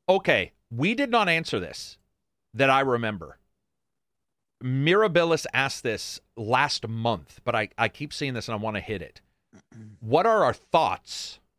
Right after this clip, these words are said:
on Sony getting into the mud with the Activision Blizzard thing? Now, I don't remember us talking about that question, which is, what do we think about Sony injecting themselves? Jim Ryan jumping on a plane,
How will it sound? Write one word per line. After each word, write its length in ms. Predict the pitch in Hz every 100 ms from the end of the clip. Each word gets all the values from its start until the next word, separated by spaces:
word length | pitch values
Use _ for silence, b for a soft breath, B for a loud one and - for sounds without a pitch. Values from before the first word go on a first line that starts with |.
| _ _ -
on 160 | 135
Sony 520 | 120 - 151 135 113 87
getting 320 | 113 117 113
into 260 | 113 107 101
the 140 | 98
mud 420 | 98 110 107 85
with 120 | 90 107
the 80 |
Activision 560 | 98 90 98 92 90 90
Blizzard 400 | 90 85 85 76
thing? 200 | 73 - _ _ _ 101
Now, 160 | 120 120
I 180 | 143 180
don't 240 | 214 185
remember 340 | 151 151 139
us 180 | 127 -
talking 400 | - 131 - 123
about 260 | 98 101 95
that 380 | 98 127 120 -
question, 520 | - 101 - 76 - _ _ _ _ -
which 220 | 131 -
is, 180 | 147 110
what 140 | 123
do 60 | 160
we 100 | 165
think 180 | 165 139
about 160 | 131
Sony 380 | - 139 131 117
injecting 580 | 107 85 110 110 - 98
themselves? 360 | 87 - 82 90
Jim 260 | 131 131
Ryan 240 | 127 117 110
jumping 320 | 117 131 147
on 120 | 143
a 60 | 127
plane, 460 | - 113 107 104